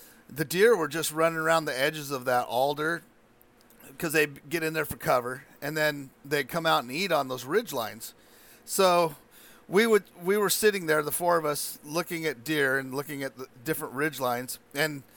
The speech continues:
these ridge lines are, I, I mean, as a young guy, they didn't seem that bad, but now that I look back on it, they're, they're not bad by any means, but they run forever and they're isolated, and there's nothing, it's not like you could go hunt a ridge line and then get back to your car,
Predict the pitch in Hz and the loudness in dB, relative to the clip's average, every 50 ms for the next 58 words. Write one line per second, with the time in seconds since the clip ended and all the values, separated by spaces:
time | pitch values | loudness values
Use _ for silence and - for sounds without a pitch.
0 | - - - - - - _ _ _ _ _ _ _ - - 165 226 262 233 220 | -20 -20 -20 -20 -20 -20 _ _ _ _ _ _ _ -10 -2 0 0 0 4 4
1 | 226 233 214 190 208 185 160 147 139 147 131 123 117 - - - - - - - | 4 4 6 6 4 4 4 0 -4 -4 -6 -6 -8 -10 -12 -12 -14 -12 -12 -14
2 | - - 156 165 156 117 165 170 185 180 180 196 196 170 147 135 131 135 143 156 | -8 -2 -2 -2 -2 -2 -4 -2 0 4 4 4 4 2 -2 0 2 2 2 2
3 | 151 151 151 151 156 165 165 160 139 135 135 143 143 131 - 147 147 143 135 131 | 2 2 4 4 4 2 0 0 -2 -2 -2 -4 -6 -6 -8 -8 -6 -2 -2 -2
4 | 107 104 127 123 123 127 135 131 127 - - _ - 131 131 127 120 - _ _ | -2 0 0 2 2 2 2 0 -2 -14 -20 _ -6 -2 -2 -2 -2 -4 _ _
5 | _ 127 135 147 151 151 147 147 135 123 120 120 131 143 143 _ _ - 120 120 | _ -4 2 4 4 4 4 2 0 0 0 0 -4 -6 -6 _ _ -4 -2 0
6 | 127 135 - - 143 143 151 160 165 - _ _ - - - - - - - - | 0 0 0 -2 -4 -2 -2 -4 -6 -8 _ _ -20 -20 -20 -20 -20 -20 -20 -20
7 | - - - - - - - 127 160 196 220 202 - - 139 175 202 226 240 220 | -20 -10 -10 -10 -10 -10 -6 0 4 4 4 4 2 -2 0 4 6 6 6 6
8 | 143 - - 123 147 185 185 131 107 110 110 120 127 127 139 139 127 120 131 160 | 4 0 0 4 6 6 6 6 2 -2 -2 -2 -2 -2 -2 -4 -6 -6 -6 -6
9 | 170 143 131 123 - 139 127 - 151 143 143 156 185 226 254 254 226 - - - | -6 -6 -8 -8 -10 -10 -6 -6 -6 -6 -6 -2 0 2 2 0 0 -4 -6 -4
10 | 123 113 - - _ - 190 226 240 190 160 131 117 - - 131 147 151 151 156 | -4 -6 -6 -8 _ 2 2 2 2 2 0 -2 -2 -2 -2 -4 -2 0 0 -2
11 | 160 - - 175 190 220 220 - 143 131 131 120 113 107 104 110 123 135 147 170 | -2 0 2 2 2 2 0 -2 -6 -2 -2 -2 -2 -2 -8 -10 -8 -6 -4 -4
12 | 165 160 147 165 202 226 233 - 269 214 208 - - 160 - - 214 233 233 214 | -4 -6 -4 0 0 0 0 -2 -6 -8 -8 -6 -6 -6 -2 4 4 4 4 4
13 | 233 226 - - 214 196 - - 160 180 196 196 202 196 165 - - - - 165 | 0 -2 -2 -6 -12 -12 -14 -4 -2 0 0 0 0 -2 -6 -12 -16 -12 -2 0
14 | 185 196 185 175 175 190 190 147 151 156 151 147 151 - - 147 147 143 131 156 | 0 0 0 0 0 0 -2 -2 -2 -2 -2 -2 -2 -6 -10 -10 -10 -8 -8 -8
15 | 165 - 170 160 156 - - 147 127 - - - 170 151 139 131 131 | -6 0 0 0 0 -2 -8 -10 -10 -6 -2 0 2 4 4 2 0